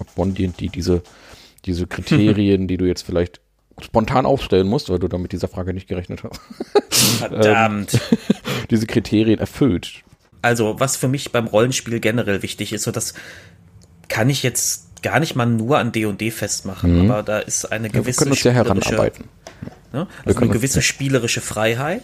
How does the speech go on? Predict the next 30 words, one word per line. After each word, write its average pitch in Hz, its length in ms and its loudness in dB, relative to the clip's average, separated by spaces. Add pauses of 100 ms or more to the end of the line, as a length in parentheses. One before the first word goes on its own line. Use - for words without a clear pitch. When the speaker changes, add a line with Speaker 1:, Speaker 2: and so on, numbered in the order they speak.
(120)
Speaker 2:
Ich 78 100 -2
Speaker 1:
Mhm. 76 60 0
Speaker 2:
möchte 85 240 2
die 113 120 -4
Möglichkeit 160 840 -4
haben, 160 480 -4 (520)
entweder 139 680 0
sehr 127 400 2
nah 139 380 2
eine 123 180 0
Figur 120 400 -2
an 120 120 0
mir 117 100 0
selbst - 340 -2
zu - 80 -6
spielen 165 560 -2
oder 131 420 2
auch, 131 280 2
wenn 117 120 -2
ich 127 140 -6
möchte, 120 280 -2
eine 117 160 -2
Figur 120 340 0
zu 127 100 0
spielen, 120 420 0
die 120 100 -2
mir 113 120 2
überhaupt - 540 0
nicht 196 200 0
entspricht, - 600 -4